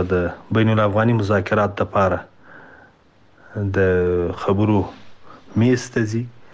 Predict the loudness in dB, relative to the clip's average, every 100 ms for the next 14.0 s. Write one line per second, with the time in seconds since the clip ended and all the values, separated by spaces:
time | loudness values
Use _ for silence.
0 | -20 -18 -6 -4 0 2 2 0 0 0
1 | -4 -16 -20 -20 -20 -20 -20 -20 _ -20
2 | -10 -8 -6 -4 -2 0 0 0 -2 0
3 | 2 2 2 2 0 0 0 0 0 0
4 | 0 2 2 0 0 2 0 -4 -12 -20
5 | -8 -4 0 0 0 0 0 0 2 4
6 | 2 2 -2 -2 2 4 2 2 0 0
7 | 0 -4 -16 -18 -18 -20 -20 -4 0 2
8 | 2 0 0 2 2 2 0 0 -2 0
9 | 0 2 0 -2 -8 -20 -20 -20 -20 _
10 | -8 -4 0 2 2 2 2 2 0 -2
11 | 0 0 2 0 -2 -14 -20 -20 -20 -20
12 | -20 -20 -16 -4 -2 0 -2 -2 0 2
13 | 2 0 0 0 2 0 0 0 0 0